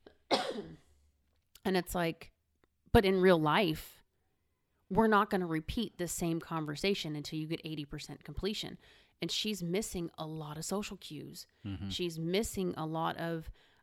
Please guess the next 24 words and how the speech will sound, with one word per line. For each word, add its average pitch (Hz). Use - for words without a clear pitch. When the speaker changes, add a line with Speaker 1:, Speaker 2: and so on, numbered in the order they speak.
Speaker 1:
um, 156
thought 269
processes -
because 165
she's 190
not 190
catching 165
what 170
it 170
is 175
that -
you 165
want 170
her 156
to -
do. 226
She 240
hears, 208
"Go 202
back 202
here 208
and 165
do 185
this." 165